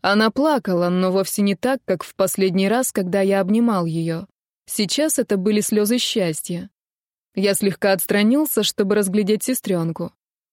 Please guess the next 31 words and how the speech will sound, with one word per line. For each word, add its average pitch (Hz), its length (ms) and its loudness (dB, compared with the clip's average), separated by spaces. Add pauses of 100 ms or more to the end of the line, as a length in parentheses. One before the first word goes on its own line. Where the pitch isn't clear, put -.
(100)
Мы 226 160 2
с - 60 -2
ней 240 160 4
встречались 262 720 0
каждые 185 400 0
две 180 140 0
недели, 208 520 2
но 202 220 2
я 214 180 2
видел 247 240 2
лишь 202 300 0
то, 294 180 2
что 220 240 0
она 208 160 2
хотела 214 360 0
мне 214 180 2
показать. 190 680 -2 (380)
Сейчас 320 500 -2
ей 233 140 2
было 220 260 2
уже 220 220 2
двадцать 214 500 0
восемь, 175 600 -2 (120)
на 185 140 0
ней 185 180 2
была 175 240 0
юбка 214 440 -2
и 202 140 2
весьма 208 300 0
женственная 214 720 0
блузка. 175 500 -4